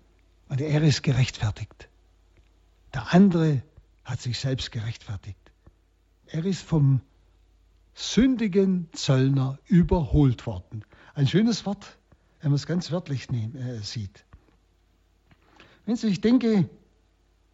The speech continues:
dass so mancher, ja, Mensch, der vielleicht von den, von uns guten, frommen Leuten beurteilt oder verurteilt wird,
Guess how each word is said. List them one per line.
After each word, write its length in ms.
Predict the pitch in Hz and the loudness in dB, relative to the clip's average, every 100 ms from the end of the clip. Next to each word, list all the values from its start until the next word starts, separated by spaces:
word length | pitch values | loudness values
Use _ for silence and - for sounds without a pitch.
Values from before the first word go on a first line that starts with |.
| - | -4
dass 260 | 170 - | -2 0
so 120 | 185 | 2
mancher, 960 | 170 170 220 262 180 - 214 202 185 131 - _ _ _ _ _ _ _ _ _ _ _ _ _ _ _ _ _ _ | 4 4 2 0 0 -2 0 0 0 -2 -10 _ _ _ _ _ _ _ _ _ _ _ _ _ _ _ _ _ _
ja, 520 | 143 160 196 196 185 - _ _ _ _ _ | -2 -2 0 -4 -6 -12 _ _ _ _ _
Mensch, 720 | 139 147 185 202 185 - - - | -2 0 2 0 0 -6 -10 -8
der 220 | 165 156 | -6 -4
vielleicht 680 | - 143 139 180 165 - | -4 -4 0 0 -2 -6
von 300 | - 170 160 | -6 -2 0
den, 340 | 156 151 147 131 - _ _ _ _ _ _ | 2 2 0 -2 -8 _ _ _ _ _ _
von 260 | - 160 262 | -4 -4 0
uns 420 | 254 247 175 - | 2 2 2 -2
guten, 520 | 247 269 - 220 220 | 0 0 0 0 0
frommen 460 | 165 165 214 240 226 | 0 0 2 2 2
Leuten 1000 | 214 220 226 - 214 208 196 160 - - - - _ _ | 2 2 0 0 2 4 2 -2 -10 -20 -20 -20 _ _
beurteilt 680 | 180 220 247 240 202 202 | 0 0 -2 0 0 0
oder 180 | 190 170 | 2 0
verurteilt 760 | - 220 247 208 175 170 175 160 | 0 2 4 4 4 0 0 0
wird, 440 | 185 180 - - | -2 -2 -16 -20